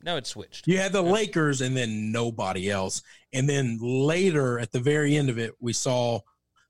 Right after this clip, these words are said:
Speaker 2: Sonics had one great year,
Speaker 1: Yep.
Speaker 2: and then Utah had two great years, and that was it. The Suns had a great year, but
Speaker 1: Yeah, that's about it. Um,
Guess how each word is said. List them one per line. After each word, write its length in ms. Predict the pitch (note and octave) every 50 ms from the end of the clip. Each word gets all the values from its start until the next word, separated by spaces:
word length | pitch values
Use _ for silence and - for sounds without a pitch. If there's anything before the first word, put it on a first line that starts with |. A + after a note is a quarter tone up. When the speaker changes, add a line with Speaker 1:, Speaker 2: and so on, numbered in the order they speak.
| _ -
Speaker 2:
Sonics 480 | - - - D3+ D3 D3 D3 C#3+ - -
had 220 | C3+ B2 A2 G#2+
one 340 | A2 B2+ C#3+ D3+ D#3+ E3+ E3 C#3
great 320 | D#3 D#3+ E3 E3 D#3+ D#3
year, 400 | D3+ C#3+ C3 B2+ B2 B2 C#3 - _ _ _ _ _ _ _ -
Speaker 1:
Yep. 120 | A2 A2+ B2
Speaker 2:
and 140 | B2 A#2 A#2+
then 240 | B2 A#2+ A#2 A#2 A#2 -
Utah 540 | A2 G#2+ D#3 E3 D#3 - D#3+ C3+ B2+ A#2+ A2+
had 300 | A2+ B2 A#2+ A2+ A2 - _ _ _ _ -
two 220 | - G#3 F#3+ D#3+
great 340 | - - D3 B2 A2+ G2 D2+
years, 520 | F#2 F#2+ F2 D#2+ D#2 E2 F2+ - - - -
and 120 | D3 D3+ E3
that 120 | D#3 D3 C#3+
was 140 | D3 D3 F3
it. 140 | D#3 G#2 - - _ _ _ _ _ _ _ -
The 60 | C3
Suns 440 | - - G#3+ G#3 G3+ G3 F#3 F3 D#3+ -
had 140 | D#3 C#3
a 100 | C3 B2
great 500 | A#2+ A#2+ B2 C3 C#3+ C#3 D3 C3+ B2 A#2
year, 380 | A2 A#2 A2+ G2+ G2+ G#2 A2+ - _ _ _ _ _ _ _ _ _ _ _ _ _ -
but 240 | G2 F2 D#2+ - _ _ _ _ _ _ _ _
Speaker 1:
Yeah, 140 | - - - - - - _ -
that's 220 | A#2 B2 B2 B2+
about 200 | A#2+ B2 A#2+ A2
it. 160 | G#2 G#2 - _ _ _ _ _ _ _ -
Um, 480 | - B2+ C3 C3 B2+ B2+ B2+ B2+ B2